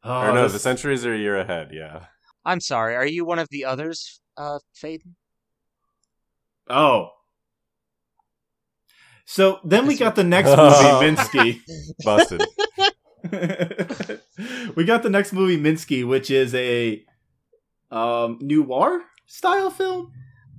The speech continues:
Speaker 3: I
Speaker 1: Like
Speaker 3: don't
Speaker 1: a
Speaker 3: know
Speaker 1: noir
Speaker 3: if
Speaker 2: style,
Speaker 3: it's
Speaker 2: yeah.
Speaker 3: noir. It's, it's,
Speaker 1: It's,
Speaker 3: it's
Speaker 1: okay,
Speaker 3: like,
Speaker 1: hold on.
Speaker 3: it's
Speaker 1: It's
Speaker 3: a little
Speaker 1: a hundred percent
Speaker 3: post.
Speaker 1: noir.
Speaker 3: It's, it's, it's post-noir with, like, some
Speaker 1: It's neo-noir.
Speaker 3: some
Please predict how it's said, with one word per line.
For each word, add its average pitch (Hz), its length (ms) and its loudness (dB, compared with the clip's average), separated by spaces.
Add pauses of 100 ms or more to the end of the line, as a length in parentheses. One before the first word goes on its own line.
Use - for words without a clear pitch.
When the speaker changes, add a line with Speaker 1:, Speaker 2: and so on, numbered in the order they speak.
Speaker 3:
I 180 40 4
Speaker 1:
Like 185 80 6
Speaker 3:
don't 208 140 4
Speaker 1:
a 190 40 2
Speaker 3:
know - 80 4
Speaker 1:
noir - 80 2
Speaker 3:
if 170 60 -4
Speaker 2:
style, 92 360 0
Speaker 3:
it's 127 80 -4
Speaker 2:
yeah. 135 60 -2
Speaker 3:
noir. 117 540 2
It's, - 240 -10
it's, 220 200 -4
Speaker 1:
It's, 330 280 0
Speaker 3:
it's 214 160 -6
Speaker 1:
okay, 233 280 8
Speaker 3:
like, 147 80 2
Speaker 1:
hold 170 200 4
on. 123 140 6
Speaker 3:
it's 202 100 0
Speaker 1:
It's 208 120 2
Speaker 3:
a 175 100 2
little - 100 -2
Speaker 1:
a - 120 0 (100)
hundred 196 160 2
percent 143 280 0
Speaker 3:
post. 113 220 -2
Speaker 1:
noir. 92 460 -10 (360)
Speaker 3:
It's, - 340 -6
it's, 262 400 -6
it's 285 320 -10
post-noir 147 960 -2
with, 123 280 -6
like, 127 280 -4
some 127 800 -2 (260)
Speaker 1:
It's 220 220 -4
neo-noir. 247 260 -2
Speaker 3:
some 139 540 -4